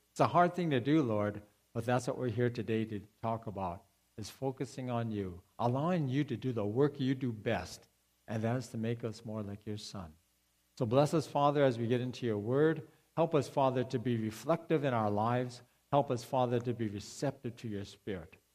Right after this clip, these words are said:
We ask this in Jesus' name. Amen. Man, wasn't this a crazy year? Golly, a lot of surprises. You know, how, when you think of surprises, I had a little surprise not that long ago.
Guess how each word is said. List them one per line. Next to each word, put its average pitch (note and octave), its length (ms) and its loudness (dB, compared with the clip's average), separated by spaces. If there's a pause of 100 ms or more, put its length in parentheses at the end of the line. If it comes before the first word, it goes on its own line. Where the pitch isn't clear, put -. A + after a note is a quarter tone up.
(280)
We A2+ 80 -4
ask G#2+ 240 -4
this - 180 -12
in F#2+ 120 -6
Jesus' A#2 520 -6
name. F2 220 -8 (420)
Amen. G2 280 -6 (1080)
Man, C3+ 140 8
wasn't G#3+ 220 10
this A3+ 120 4
a C#3+ 60 10
crazy E3+ 580 6
year? E3+ 520 6 (580)
Golly, B2+ 600 4
a G#2+ 60 4
lot F3 400 4
of D3 100 8
surprises. D3 680 6
You D#3 100 2
know, D#3+ 80 8
how, D3+ 120 6 (300)
when E3+ 180 4
you F3+ 60 6
think A3+ 200 2
of F#3+ 80 8
surprises, D#3 600 8
I D3+ 160 12
had D3 200 6
a B2 60 6
little G#3 280 6
surprise D3 560 6
not C#3 200 4
that A#2 180 6
long B2 300 2
ago. G#2 220 -2